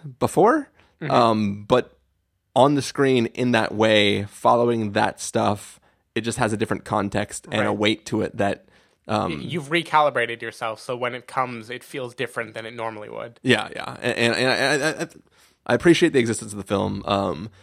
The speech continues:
Speaker 1: it didn't hit all the things that would make me celebrate to the level of putting on a list, um, but
Speaker 2: Yeah.
Speaker 1: it's an
Speaker 2: Uh, so,
Speaker 1: interesting film.
Speaker 2: so you know how when we talked about Green Book,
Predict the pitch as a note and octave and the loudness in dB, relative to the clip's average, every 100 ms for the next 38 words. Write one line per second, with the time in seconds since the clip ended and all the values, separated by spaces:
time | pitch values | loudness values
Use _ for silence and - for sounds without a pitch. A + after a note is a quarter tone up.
0 | _ _ A#2+ A#2 - - _ _ - A2+ | _ _ 0 0 -4 -20 _ _ -20 -2
1 | A#2+ C#3+ B2+ - _ _ _ _ _ _ | 2 2 2 -8 _ _ _ _ _ _
2 | - - E3 - A#2 A2 - A2+ G#2+ G2+ | -14 -2 0 4 4 4 2 2 2 0
3 | G2 G#2 G2+ G#2 G2+ - A2 G#2 G#2 G2 | 0 0 0 0 0 0 -2 0 0 -2
4 | - A2 G2+ G#2 - G#2+ G#2 G2+ G#2+ G2+ | -2 0 2 0 -2 -4 -2 -2 -4 -2
5 | A2+ A#2+ A#2+ D3+ E3+ - - A2 G#2+ A2 | -2 -2 -2 -2 -2 -4 -2 -2 -2 -4
6 | - _ _ _ _ B2+ - - _ A2 | -4 _ _ _ _ -16 -16 -20 _ -4
7 | F3 B2 A2+ E3 D#3+ - - A2 A2 F3+ | 0 0 0 0 0 -4 -6 -10 -8 -4
8 | E3 F#3+ F#3 G3+ E3+ D#3+ D#3 D3 - D#3 | 0 2 4 2 2 0 -2 -4 -2 -2
9 | - B2+ B2+ B2 C3+ D3+ D3+ | 0 -2 -2 -8 -2 0 0